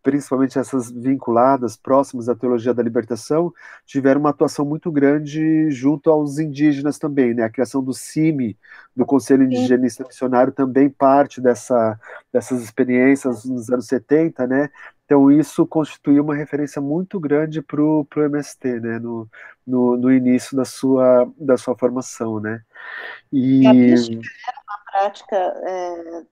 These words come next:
Speaker 2: da, da, uma prática litúrgica, vamos dizer assim, porque pra, pra gente que é, vamos supor, eu, desavisadamente, uma pessoa de esquerda chega no lugar,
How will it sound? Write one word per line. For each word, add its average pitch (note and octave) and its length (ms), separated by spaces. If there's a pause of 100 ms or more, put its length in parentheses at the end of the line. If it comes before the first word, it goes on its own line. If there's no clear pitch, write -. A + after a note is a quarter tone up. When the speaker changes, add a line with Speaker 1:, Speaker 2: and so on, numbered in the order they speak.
(140)
Speaker 2:
da, E3 320
da, - 440
uma F3+ 160
prática F3+ 480
litúrgica, G#3+ 720
vamos E3+ 260
dizer F3 180
assim, - 220 (500)
porque A#3 520
pra, A3+ 180
pra A3 220
gente B3+ 280
que - 140
é, G#3+ 200 (300)
vamos - 160
supor, G#3 400
eu, F3+ 100 (260)
desavisadamente, A#3 1080
uma A3 120
pessoa A#3 300
de G#3 80
esquerda A3 600
chega G#3+ 320
no A3+ 120
lugar, G#3+ 480